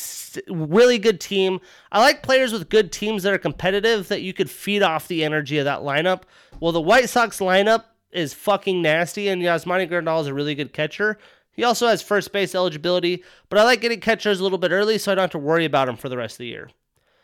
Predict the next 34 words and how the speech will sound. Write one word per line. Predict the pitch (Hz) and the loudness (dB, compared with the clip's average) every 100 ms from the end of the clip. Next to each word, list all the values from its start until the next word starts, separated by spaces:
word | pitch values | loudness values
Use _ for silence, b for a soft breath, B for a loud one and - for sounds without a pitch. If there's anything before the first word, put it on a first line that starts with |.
| _ _ | _ _
Jose | 202 214 196 220 202 | 0 2 4 2 4
Abreu, | 196 226 233 196 | 4 4 2 0
first | - 185 - | 2 0 0
base, | 202 208 139 | 2 2 2
another | 156 156 170 | 0 0 2
White | 208 208 | 2 0
Sox. | - 170 117 - | -2 -4 -6 -10
Good | 160 147 | -10 -8
team, | 196 190 | -4 -2
good | 180 185 | -2 0
lineup. | 202 202 170 | 2 2 2
A | 156 147 | 2 4
L | 156 165 | 4 2
M | 165 | 0
V | 190 | -4
P | - 233 | -2 0
last | 220 185 151 - | 4 4 2 -2
year. | 147 117 117 b b b b - | -8 -8 -10 b b b b -4
Uh, | 165 | -4
Gleyber | 143 156 190 220 220 | -2 0 2 4 2
Torres, | - 214 220 185 131 | 0 2 4 4 2
this | 139 - | -4 -8
kid's | - 180 180 | -6 -4 -6
an | 190 | -4
animal. | 196 214 208 170 135 | 0 2 2 0 0
He's | 127 120 | -2 -6
short | - 208 170 | -4 -2 -4
st-, | - - - | -6 -10 -4
uh, | 185 - - | -4 -4 -8
shortstop | - 196 - 196 190 | -6 -4 -2 -2 -2
and | 160 | -6
second | 202 180 - | -4 -4 -4
base | 185 - | -4 -4
eligibility. | 175 170 139 185 220 226 220 | -4 -4 -4 2 4 4 0